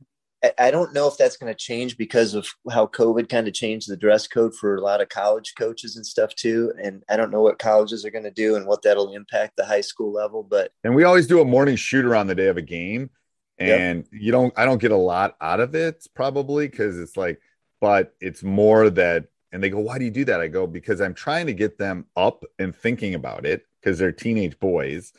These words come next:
Speaker 1: Yep.
Speaker 2: Game day. Like, "All right, here we go. Um, this is
Speaker 1: Yep.
Speaker 2: what we do on game day. Doesn't matter. We're here early." And it's like, you know, sometimes it's about getting rides and how do I get there and blah, blah, blah.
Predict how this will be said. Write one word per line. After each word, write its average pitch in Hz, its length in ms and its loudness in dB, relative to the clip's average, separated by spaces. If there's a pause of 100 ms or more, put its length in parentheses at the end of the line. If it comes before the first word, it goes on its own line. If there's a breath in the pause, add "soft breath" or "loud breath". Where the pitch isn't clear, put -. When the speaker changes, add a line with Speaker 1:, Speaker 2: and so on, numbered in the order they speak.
(440 soft breath)
Speaker 1:
Yep. 120 280 2
Speaker 2:
Game 175 240 4
day. - 220 4 (220)
Like, 87 260 -2
"All 85 180 6
right, 143 260 4 (120)
here 78 120 -2
we 104 100 0
go. 143 380 0 (340)
Um, 85 300 -2
this 82 120 -8
is - 60 -4
Speaker 1:
Yep. 117 100 2
Speaker 2:
what 101 140 0
we 113 80 0
do 131 160 0
on 131 140 0
game 143 260 0
day. 87 240 0
Doesn't 87 260 -4
matter. 117 380 0
We're 80 160 -6
here 85 200 -8
early." 107 540 2
And 80 140 -14
it's - 120 -16
like, 73 240 -6 (280)
you 80 100 -6
know, 76 140 -6
sometimes 104 440 2
it's 98 140 -4
about 98 240 0
getting 104 260 -2 (200)
rides 98 540 0
and 73 80 -16
how 78 120 -4
do 90 120 2
I 107 100 4
get 131 300 2
there 60 220 -4
and 65 80 -18
blah, 78 120 -6
blah, 95 120 0
blah. 110 280 0